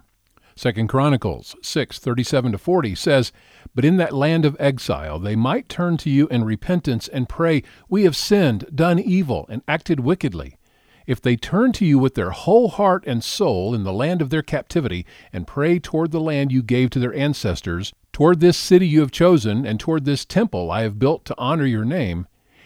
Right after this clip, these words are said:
then hear their prayers and their petitions from heaven where you live, and uphold their cause. Forgive your people who have sinned against you. Oh my God, may your eyes be open and your ears attentive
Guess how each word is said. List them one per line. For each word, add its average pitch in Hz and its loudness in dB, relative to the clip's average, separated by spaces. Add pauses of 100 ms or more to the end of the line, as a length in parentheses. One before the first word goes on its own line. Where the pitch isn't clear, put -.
(180)
then 190 4
hear 196 2
their 175 4
prayers 165 0
and 127 0
their 139 0
petitions 156 -2
from 151 -2
heaven 139 0
where 117 -2
you 127 0
live, 131 0
and - -6
uphold 175 -2
their 180 -2
cause. 147 -4 (360)
Forgive 165 4
your 170 2
people 147 -2
who 123 4
have 113 0
sinned 143 -2
against 120 -2
you. 71 -8 (400)
Oh 123 2
my 135 2
God, 87 0
may 104 0
your 120 -2
eyes 139 2
be 165 0
open 143 0
and 127 0
your 131 -2
ears 175 2
attentive 131 -4